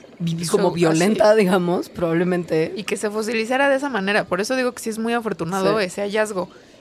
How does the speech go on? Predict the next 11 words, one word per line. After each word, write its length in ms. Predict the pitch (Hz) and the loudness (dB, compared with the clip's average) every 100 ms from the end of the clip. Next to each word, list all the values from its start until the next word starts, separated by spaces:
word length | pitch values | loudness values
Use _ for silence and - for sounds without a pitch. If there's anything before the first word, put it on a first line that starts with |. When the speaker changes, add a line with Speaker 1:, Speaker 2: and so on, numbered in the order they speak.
| - - - | -20 -14 -4
Speaker 2:
Em, 600 | 208 208 196 196 196 185 | 0 2 2 0 -2 -2
y 100 | - | 2
además, 440 | 262 285 302 359 - | 2 2 2 0 0
ese 180 | 330 330 | -2 0
hallazgo 580 | 311 269 269 208 254 - - - - - | 2 0 0 0 0 -4 -14 -20 -14 -8
es 240 | 175 196 | -6 -2
de, 300 | 190 160 - 175 | 0 0 -2 -8
es 120 | 170 | -6
de 80 | 185 | -4
un 400 | 175 170 156 156 | -4 -6 -8 -8
ovi-, 600 | - 175 156 151 160 - | -8 -6 -6 -6 -8 -10